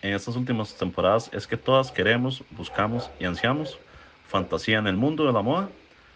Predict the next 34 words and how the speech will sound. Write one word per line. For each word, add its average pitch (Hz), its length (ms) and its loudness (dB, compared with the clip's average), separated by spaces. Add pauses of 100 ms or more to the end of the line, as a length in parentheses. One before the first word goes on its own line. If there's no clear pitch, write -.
(180)
sobre - 320 -2
todo 107 200 4
ahora. 85 340 4 (1500)
En 101 160 0
esta 139 220 2
época 151 260 0
de 110 40 4
Navidad 107 440 6
y 90 100 -4
fiestas, 147 680 -2
el 95 220 -2 (220)
brilli 98 380 -2
brilli 151 520 0
se - 120 -2
ha 101 80 2
convertido 123 400 2
en 127 60 4
el 107 80 2
protagonista 101 720 -2
del 95 220 -4
momento, 98 420 -2 (800)
ya 98 140 4
sea 107 240 4
un 110 160 -2
total 107 420 2
look 156 160 0 (420)
o 101 140 0
solo 120 260 0
cubriendo 120 600 2
alguna 104 340 2
prenda 131 540 2
o - 40 4
accesorio. 78 540 -6 (760)
Sí, 123 280 2